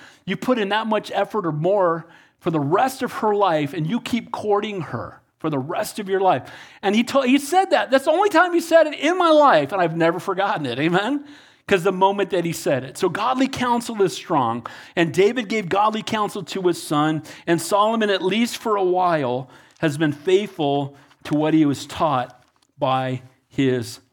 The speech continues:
father. And then it says in verse fifteen, "They did not depart from the command of the king to the priests and the Levites concerning any matter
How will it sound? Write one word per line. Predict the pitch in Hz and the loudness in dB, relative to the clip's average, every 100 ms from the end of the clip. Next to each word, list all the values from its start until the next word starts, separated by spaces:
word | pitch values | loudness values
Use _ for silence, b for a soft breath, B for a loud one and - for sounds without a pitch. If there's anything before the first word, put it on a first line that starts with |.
| _ | _
father. | _ - 127 131 120 | _ -2 0 0 -2
And | 104 117 | -4 0
then | 160 | 0
it | 202 | 0
says | - 180 165 | 0 2 2
in | 156 | 0
verse | 147 160 | 0 -2
fifteen, | - 156 135 - 165 165 143 - _ _ _ _ _ b b b b b | -2 -6 -4 -2 2 2 -2 -12 _ _ _ _ _ b b b b b
"They | 131 | 2
did | 156 | 4
not | 190 190 | 4 0
depart | 185 - 185 185 | -4 2 2 2
from | 180 156 | 0 -6
the | |
command | 143 - 165 185 | -6 -4 -2 0
of | 185 | 2
the | 175 | 0
king | 175 175 175 | -2 -2 0
to | 175 156 | 0 -4
the | 131 | -4
priests | - 170 180 165 | -2 -2 -2 -2
and | 147 | -2
the | |
Levites | 131 135 165 156 151 156 - B B B | 0 2 2 2 0 -4 -10 B B B
concerning | - 143 - 165 147 135 135 | -2 -2 2 2 4 2 0
any | 170 214 240 | 0 2 0
matter | 208 151 151 151 156 156 | 0 0 0 0 -2 -4